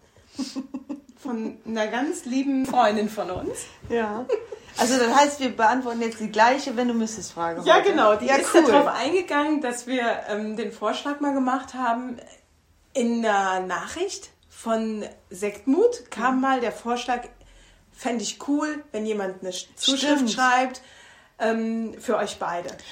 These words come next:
Speaker 2: Aber weißt du, eigentlich, wenn, wenn wir das jetzt machen würden, mit Wenn du müsstest, dann bräuchten wir eine andere Adresse,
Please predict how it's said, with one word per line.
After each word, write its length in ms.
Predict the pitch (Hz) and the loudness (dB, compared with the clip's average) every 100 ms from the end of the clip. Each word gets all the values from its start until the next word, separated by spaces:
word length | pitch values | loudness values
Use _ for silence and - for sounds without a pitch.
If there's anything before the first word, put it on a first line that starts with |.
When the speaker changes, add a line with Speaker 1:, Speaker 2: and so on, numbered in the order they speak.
| - | -8
Speaker 2:
Aber 220 | - 214 202 | -4 -2 0
weißt 260 | 269 277 | 0 -2
du, 140 | 220 - | -8 -2
eigentlich, 500 | 240 277 220 - - | -2 -2 -4 -6 -6
wenn, 320 | 202 - 185 | -6 -6 -8
wenn 200 | 196 190 | -8 -6
wir 100 | 185 | -6
das 200 | 180 175 | -6 -8
jetzt 140 | - | -8
machen 340 | 262 262 190 185 | -8 -6 -10 -4
würden, 340 | 240 175 175 | -4 -4 -8
mit 220 | 170 - | -10 -8
Wenn 160 | 180 180 | -8 -6
du 60 | |
müsstest, 460 | 175 180 - 202 - | -8 -10 -10 -12 -10
dann 120 | 185 | -12
bräuchten 420 | 180 214 226 208 180 | -10 -12 -10 -10 -8
wir 60 | |
eine 200 | 180 175 | -10 -10
andere 380 | 220 226 214 - | -8 -8 -8 -12
Adresse, 560 | - - 233 - 160 | -16 -14 -14 -12 -14